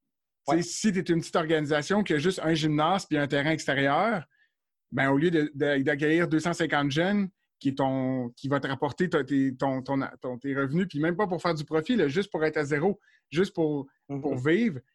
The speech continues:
Speaker 1: ben là, on te coupe ça de moitié directement, puis il reste quatre semaines avant le début des camps, tu sais. Fait
Speaker 2: Puis
Speaker 1: que c'est
Speaker 2: encore
Speaker 1: ça.
Speaker 2: là, aujourd'hui, c'est sûr qu'on s'attend encore à avoir des réponses par rapport à ce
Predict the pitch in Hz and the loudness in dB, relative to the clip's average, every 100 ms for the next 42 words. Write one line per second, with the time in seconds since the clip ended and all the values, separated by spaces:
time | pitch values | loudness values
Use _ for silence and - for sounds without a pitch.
0 | _ _ 113 120 120 120 120 117 110 - | _ _ -4 0 0 0 -2 -4 -8 -16
1 | _ _ - 151 175 156 - 185 - 175 | _ _ -2 2 2 0 -2 -4 0 0
2 | 160 156 - 180 143 143 135 139 151 202 | 2 0 -2 -2 -2 -2 -2 0 0 0
3 | 156 143 143 156 - - _ _ - 196 | 0 2 2 0 -4 -16 _ _ -4 -2
4 | 185 175 170 180 147 147 139 131 139 135 | 0 0 2 2 0 0 0 -2 -2 -4
5 | 135 156 135 135 139 _ - _ _ _ | -4 -8 -8 -12 -14 _ -20 _ _ _
6 | _ _ - 143 151 143 156 196 247 151 | _ _ -2 0 2 4 4 4 4 4
7 | 147 127 170 208 226 - _ - 139 127 | 0 0 -4 -4 -6 -12 _ -10 -10 -2
8 | 208 233 220 143 - 127 - 170 - 131 | 2 2 2 -2 0 0 0 -2 0 0
9 | 123 120 156 165 127 117 117 143 127 117 | 0 2 2 4 4 2 2 0 2 0
10 | 113 - 143 151 - 120 110 107 135 139 | 0 -2 -4 -6 -4 -2 0 2 2 2
11 | 123 127 | 2 0